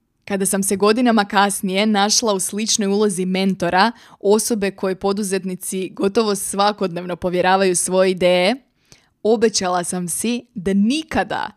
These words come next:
neću biti ta osoba u nečijoj priči. Hoću, podijelit ću različite ideje, opcije, mogućnosti kao na švedskom stolu, no nikada neću reći da je nečija ideja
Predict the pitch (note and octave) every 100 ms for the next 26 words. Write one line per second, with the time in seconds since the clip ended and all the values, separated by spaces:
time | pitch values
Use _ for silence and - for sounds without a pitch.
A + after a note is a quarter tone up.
0 | _ - G3+ G#3 - F#3+ G3 G#3 - G3
1 | E3+ _ G3+ G#3 G3 F#3+ - F3+ F#3+ A3+
2 | A3+ - F#3 F3+ F#3 - F3+ E3 - E3
3 | - - - - _ _ _ _ - C#4
4 | C#4 - F#3+ A3 - - G3+ G#3+ A#3+ A#3+
5 | G3+ G3+ G3+ G#3 G3+ F#3+ G3 F#3 - F#3
6 | E3+ B3+ C4 B3+ B3 - - G#3 G#3 -
7 | A3+ G3+ G3 F3 G#3 G#3 F#3 F3 - C4
8 | A#3+ G#3 G#3+ G3+ F#3+ F#3+ - G3+ G3+ -
9 | F#3+ - F#3+ F#3 F#3 C4+ - _ _ _
10 | _ G3+ G3+ A#3 D#4+ - G3+ - - -
11 | _ G#3 A3 B3 B3 B3 A3 A3+ A#3 G3
12 | G3 G#3+ G#3 G#3+ F#3+ F3+ G#3 G#3+ G3+ G#3